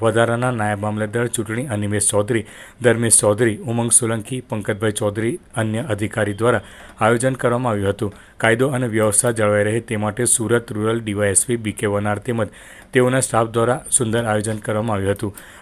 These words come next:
એનાઉન્સર તરીકે મોહનસિંહ ખેર અને અશ્વિનસિંહ વાસે ફરજ બજાવી હતી.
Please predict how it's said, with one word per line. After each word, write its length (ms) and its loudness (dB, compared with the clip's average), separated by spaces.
એનાઉન્સર 440 2
તરીકે 380 0
મોહનસિંહ 480 0
ખેર 220 0
અને 280 -4
અશ્વિનસિંહ 600 -2
વાસે 360 0
ફરજ 380 0
બજાવી 380 -2
હતી. 260 -6